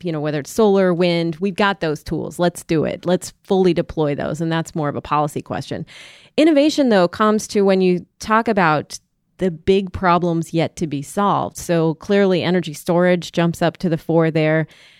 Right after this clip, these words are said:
We really need to be thinking about how do you deal with the intermittency of certain resources like wind and solar? How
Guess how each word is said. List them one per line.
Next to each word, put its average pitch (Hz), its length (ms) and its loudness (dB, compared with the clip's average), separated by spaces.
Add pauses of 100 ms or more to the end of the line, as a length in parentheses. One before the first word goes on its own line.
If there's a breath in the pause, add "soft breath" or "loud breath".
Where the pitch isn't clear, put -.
(220 soft breath)
We 160 300 -2
really 170 380 0
need 175 160 0
to 175 100 -2
be 160 160 -2
thinking 208 340 -2
about 156 400 0
how 160 320 0
do 175 80 2
you 175 400 2
deal 165 360 -2
with 175 160 0
the 175 80 -2
intermittency 175 920 -2
of 147 140 -6
certain 165 640 -2
resources 151 800 -2
like 156 300 -2
wind 147 240 -2
and 143 140 -6
solar? 127 440 -4 (340 soft breath)
How 190 360 0